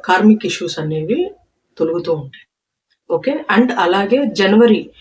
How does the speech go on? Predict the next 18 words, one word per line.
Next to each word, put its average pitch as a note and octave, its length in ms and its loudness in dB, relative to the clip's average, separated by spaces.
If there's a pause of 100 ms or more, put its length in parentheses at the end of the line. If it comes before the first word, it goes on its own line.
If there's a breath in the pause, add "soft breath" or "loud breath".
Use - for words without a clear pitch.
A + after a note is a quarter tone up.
(280 loud breath)
ఆ, D#3 360 -6 (420)
పదమూడు, F3+ 420 2
పద్నాలుగు E3+ 580 0
తారీఖుల D#3+ 500 -2
నుండి E3+ 500 0
ఫిబ్రవరి G#3 480 2
పదమూడు, F3+ 320 0
పద్నాలుగు E3+ 400 0
తారీఖులు, E3 580 -2 (400 soft breath)
ఆ, E3+ 40 -6
ఎవరైతే F3 800 2 (960)
పుట్టారో, F#3 440 -2 (560)
మామూలుగా E3+ 580 -2
ఏ F3+ 180 2
సంవత్సరం F#3 460 -2
అయినా F3 200 -2
సరే A3+ 380 -4
జనవరి F3 640 -2